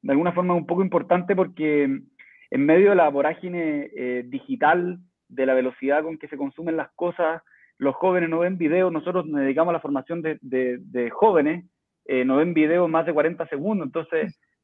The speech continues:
eh, nos parece lo más adecuado para acercar la política a las personas, un, una, una cuenta pública de casi cuatro horas, tres horas y media, más encima la gente trabaja en la mitad del día, entonces,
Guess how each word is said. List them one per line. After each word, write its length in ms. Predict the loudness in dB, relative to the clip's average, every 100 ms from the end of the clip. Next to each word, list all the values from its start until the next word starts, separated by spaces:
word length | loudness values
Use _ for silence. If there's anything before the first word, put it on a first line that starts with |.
| _
eh, 280 | -2 -2 0
nos 100 | 0
parece 320 | 0 0 -2
lo 80 | 0
más 160 | 2
adecuado 320 | 2 2 2 2
para 200 | -2 -4
acercar 580 | -10 -10 -12 -6 -4
la 120 | -4 -4
política 380 | -6 -6 -6
a 40 | -6
las 120 | -6
personas, 560 | -10 -8 -8 -8 -10 -14 _ _ _ -10
un, 680 | -8 -8 -8 -8 -8 -10 _ _ _
una, 260 | -4 -4 -2
una 160 | 0
cuenta 260 | 2 2 2
pública 320 | 2 4 4
de 100 | 4
casi 240 | 2 -4 0
cuatro 300 | 0 2 2
horas, 260 | 2 2
tres 120 | 0
horas 180 | -4 -4
y 80 | -4
media, 360 | -4 -4 -8 -12 _ _ _ _ _
más 140 | -2 -2
encima 200 | 0 -2
la 80 | -2
gente 260 | -6 -6
trabaja 380 | -2 0 0 0
en 60 | -4
la 40 |
mitad 180 | -2 0
del 180 | -2 -4
día, 240 | -4 -4
entonces, 520 | -4 -10 -6 -6 -6